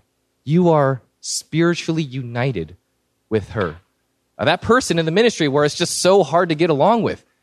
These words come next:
Uh, you're talking to them, you're asking all the questions, and, uh, one-word answers would be an accomplishment. You're just pulling teeth there. Nothing's happening. You are connected with him as well. And, and even,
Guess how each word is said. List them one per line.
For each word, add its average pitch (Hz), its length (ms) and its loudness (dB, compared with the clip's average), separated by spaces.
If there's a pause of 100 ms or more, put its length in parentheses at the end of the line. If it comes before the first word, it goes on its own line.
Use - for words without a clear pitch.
(220)
Uh, 95 60 -8
you're 98 140 -4
talking - 380 -2
to 160 80 -2
them, 156 280 -2
you're 98 100 -6
asking 123 300 -4
all 143 100 0
the 151 80 -2
questions, 165 600 -2
and, 104 180 -2 (340)
uh, 98 60 -4
one-word 214 480 2
answers 180 460 -2
would 113 160 -6
be 143 120 -4
an 139 60 0
accomplishment. 117 680 -6
You're 139 100 -4
just 160 280 -4
pulling 214 280 4
teeth 214 300 -2
there. 98 140 -4
Nothing's 180 380 -4
happening. 110 460 -6 (1400)
You 165 580 0 (120)
are 123 140 -2
connected 139 720 -8 (240)
with 131 220 -4
him 165 280 -2
as 147 160 -6
well. 185 160 2
And, 151 180 -2
and 165 140 -2
even, 247 420 -2